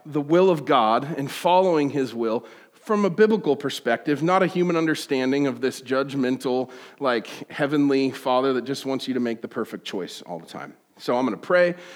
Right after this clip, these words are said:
and we're gonna look at the Bible, and we're gonna see what we can learn. Sound good? So God, thank you for today.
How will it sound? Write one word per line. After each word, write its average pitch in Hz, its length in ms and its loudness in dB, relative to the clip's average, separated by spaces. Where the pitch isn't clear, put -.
and 131 120 -2
we're 135 120 0
gonna 127 120 0
look 127 220 -2
at 117 160 0
the 113 60 -8
Bible, 175 520 0
and 117 120 -8
we're 135 60 -4
gonna 135 120 -6
see 127 200 -6
what 123 100 -4
we 123 100 -6
can 113 200 -6
learn. 90 200 -8
Sound 123 260 -6
good? 147 220 0
So - 140 -10
God, 143 280 0
thank 147 220 -2
you 151 60 -6
for - 120 -8
today. 135 380 0